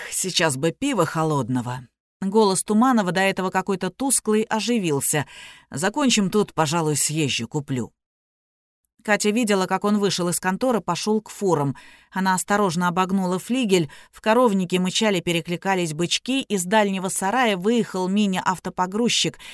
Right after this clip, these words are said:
из тех, что работают на складах и в портах. "Ну что же ты? Ты же хотела услышать его собственную версию произошедшего. Иди, спрашивай.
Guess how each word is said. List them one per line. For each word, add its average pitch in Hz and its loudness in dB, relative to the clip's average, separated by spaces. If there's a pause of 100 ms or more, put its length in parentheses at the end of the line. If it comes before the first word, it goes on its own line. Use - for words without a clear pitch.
(100)
из 190 -4
тех, 220 2
что - -2
работают 185 0
на 180 0
складах 226 0
и 190 -2
в - -12
портах. - -4 (760)
"Ну 226 0
что 247 -4
же 165 -4
ты? - -14 (400)
Ты 285 0
же 220 0
хотела 233 0
услышать 214 -2
его 208 -2
собственную 220 2
версию 185 0
произошедшего. 190 -4 (220)
Иди, 226 0
спрашивай. - -4